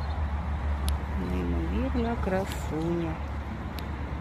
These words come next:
От які про неї слова можна сказати. Неймовірна.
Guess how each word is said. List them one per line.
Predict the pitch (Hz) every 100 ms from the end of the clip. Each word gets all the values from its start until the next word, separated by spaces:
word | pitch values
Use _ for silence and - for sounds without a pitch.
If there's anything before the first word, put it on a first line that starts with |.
| - - -
От | 208 -
які | - - 196 180
про | 180
неї | 185 180 -
слова | 180 185
можна | 190 180 185 185
сказати. | 170 - 175 175 180 180 - 160 - - - - - - - - - - - - - - - - - - - - - - - - - - - - 185 185 202
Неймовірна. | 277 262 240 220 180 175 175 180 170